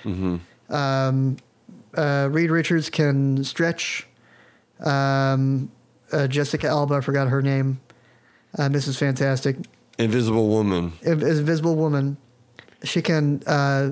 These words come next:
Speaker 2: disappear, then she can also, like, control energy blasts or something.
Speaker 1: Is
Speaker 2: His ener-,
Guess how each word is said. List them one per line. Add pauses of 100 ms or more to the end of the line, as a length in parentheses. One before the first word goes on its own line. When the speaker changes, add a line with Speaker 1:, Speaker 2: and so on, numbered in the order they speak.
(160)
Speaker 2:
disappear,
then
she
can
also,
like, (260)
control
energy
blasts
or
something. (500)
Speaker 1:
Is
Speaker 2:
His
ener-,